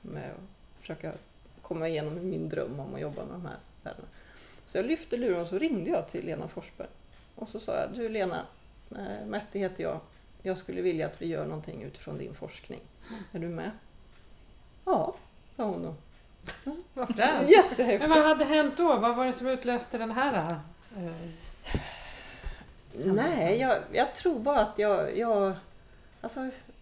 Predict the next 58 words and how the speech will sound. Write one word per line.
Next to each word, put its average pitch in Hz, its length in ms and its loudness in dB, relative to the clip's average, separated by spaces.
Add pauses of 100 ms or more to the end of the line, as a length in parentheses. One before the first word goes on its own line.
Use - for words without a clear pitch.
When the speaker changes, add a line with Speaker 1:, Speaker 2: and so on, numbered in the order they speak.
(280)
Speaker 1:
den 262 160 -2
här 262 140 4
kän-, 226 360 0
nu 202 160 6
när 208 80 4
man 208 160 4
har 190 260 2
så - 160 -2
mycket 190 260 2
hästar 196 360 -4
runt 160 260 -4
sig 165 120 -6
hemma 175 240 -2
Speaker 2:
Mm. - 120 -2
Speaker 1:
också. - 340 -8 (1200)
Alltså 220 160 -6
det, 214 200 4 (400)
det 240 80 -4
finns... - 1120 -2 (200)
Alltså 254 180 -6
det - 180 -2
är 302 40 -2
så 294 240 -4
bra 254 560 2
med 202 80 -4
hästar. 214 320 -4
Jag, 175 100 -2
Speaker 2:
Mm. 196 140 2
Speaker 1:
jag, 190 120 2 (100)
man 277 140 -4
tycker - 300 -8
så 247 140 -6
mycket 240 260 -4
om 262 380 -2
dem. 156 240 -2
Och 196 220 -2
jag 233 160 0
märker 233 380 -2
själv 254 420 -4
hur... 214 280 2 (800)
Hur, 202 320 4
alltså 202 180 0
vi 208 120 2
har 214 140 2
ju 208 220 0
barn 170 280 -2
som 175 140 -8
kommer 170 260 -2
till 170 120 -6
stallet 160 420 -4
här 156 180 -2
och 156 120 -4
kompisar 156 480 -6
som 160 160 -8
kommer 160 400 -4
och 175 60 -8
sådär. 180 140 -10
Och 190 100 -2